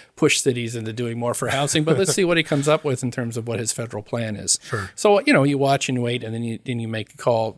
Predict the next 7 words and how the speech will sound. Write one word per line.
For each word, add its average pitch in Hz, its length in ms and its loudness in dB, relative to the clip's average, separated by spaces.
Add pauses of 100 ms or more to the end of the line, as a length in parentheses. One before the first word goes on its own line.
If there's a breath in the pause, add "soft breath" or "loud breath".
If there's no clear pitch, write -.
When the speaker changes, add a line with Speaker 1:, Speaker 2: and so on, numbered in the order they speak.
(360)
Speaker 1:
But, 147 220 2 (1300 loud breath)
you 220 140 0
know, 180 340 4 (240)
uh, 175 440 2 (960 loud breath)
all 190 160 6
kinds 180 260 0
of, 156 140 -4